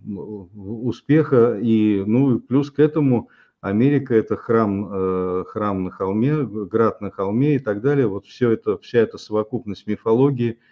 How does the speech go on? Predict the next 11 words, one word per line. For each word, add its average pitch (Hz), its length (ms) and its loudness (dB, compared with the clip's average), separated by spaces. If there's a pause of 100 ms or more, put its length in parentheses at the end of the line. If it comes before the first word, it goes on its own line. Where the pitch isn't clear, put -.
(200)
идеологии, 113 920 2 (480)
м, 95 560 -4
э, 87 80 -8
ценностной 123 560 0
системы, 104 680 -4 (460)
э, 90 160 -2
вот 95 420 -6
она, 113 540 0
видимо, 110 480 0
была 104 280 0
разрушена. 113 760 0